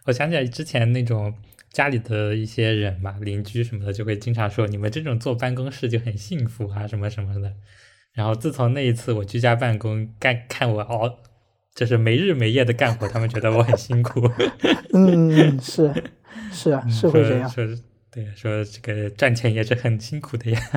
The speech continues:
Speaker 1: <laughs> 就之前有说到钟南山宣布武汉封城嘛，然后那个时候才知道这个东西可能会比较严重。
Speaker 2: 嗯，嗯。
Speaker 1: 然后我爸妈那个时候第一的脑海里跳出来就是非典，因为他们那个时候，呃，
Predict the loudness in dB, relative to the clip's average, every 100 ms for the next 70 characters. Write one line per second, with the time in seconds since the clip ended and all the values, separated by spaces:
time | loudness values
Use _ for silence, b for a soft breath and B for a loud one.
0 | -4 -6 -20 -20 _ _ -10 -8 -6 -4
1 | -4 -6 -8 -6 -6 -4 -2 0 2 0
2 | -2 -6 -14 -12 -6 -6 -4 -6 -6 -10
3 | -10 -6 -4 -4 -8 -12 -6 -2 -2 -2
4 | -8 -10 -14 -12 -14 -12 -10 -8 -6 -4
5 | -4 -2 -4 -2 -6 -4 -4 -4 -6 -6
6 | -4 -2 -4 -6 -6 -6 -6 -6 -4 -4
7 | -4 -6 -6 -8 -8 -6 0 0 0 0
8 | -2 -2 -2 -2 -2 -4 -4 -6 -4 -4
9 | -4 -8 -12 -6 -4 -2 0 0 0 -2
10 | -2 -2 -2 -4 -4 -2 -2 -2 -4 -8
11 | -10 -12 -14 -8 -6 -4 -4 -4 -4 -4
12 | -2 0 0 0 0 -2 -6 b b b
13 | _ -4 -2 -2 -6 -8